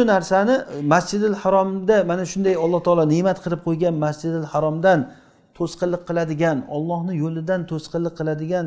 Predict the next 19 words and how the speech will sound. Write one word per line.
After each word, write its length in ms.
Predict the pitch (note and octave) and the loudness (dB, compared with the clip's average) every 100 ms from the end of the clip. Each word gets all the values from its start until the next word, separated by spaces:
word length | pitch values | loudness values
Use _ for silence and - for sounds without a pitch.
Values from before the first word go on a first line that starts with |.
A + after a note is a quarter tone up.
| C3 | -4
kofirlar, 560 | C#3+ C#3 D3+ D#3+ G3+ C3 - - _ _ - | -4 -4 -2 4 6 6 0 -18 _ _ 0
deyapti 280 | C3+ D3+ D3 | 4 4 4
Alloh 220 | C#3 B2+ A2 | 0 0 0
taolo. 260 | G#2 F#2+ F2+ _ _ _ _ _ _ _ _ _ _ _ _ _ _ _ _ _ _ _ - - | 0 0 -6 _ _ _ _ _ _ _ _ _ _ _ _ _ _ _ _ _ _ _ -20 -4
"Va 140 | C#3+ E3+ | 4 6
man 140 | G#3+ F3+ | 6 4
yurid 240 | G3 G#3 | 2 2
fihi 360 | E3+ G3+ F#3+ F#3 F3 | 0 2 2 2 2
bi 60 | |
ilhadin 480 | F3 D3+ F#3+ F#3+ F3 E3 | 0 0 2 2 0 0
bi 60 | |
zulmin 380 | D#3 F#3+ F3+ E3+ | 0 0 0 0
nudhiqhu 400 | D#3+ D#3+ F#3+ D#3+ E3+ | 0 0 -2 -2 -4
min 120 | D#3+ | -2
azabin 440 | D3+ D3 E3+ D#3+ D3+ | -2 0 2 0 0
alim". 300 | D3+ F3 D3 - _ _ _ - | 2 2 0 -6 _ _ _ 0
Va 80 | D3 | 0
kimda 340 | D3+ G3+ A3 G3+ | 4 8 8 10
kim 180 | G#3+ | 8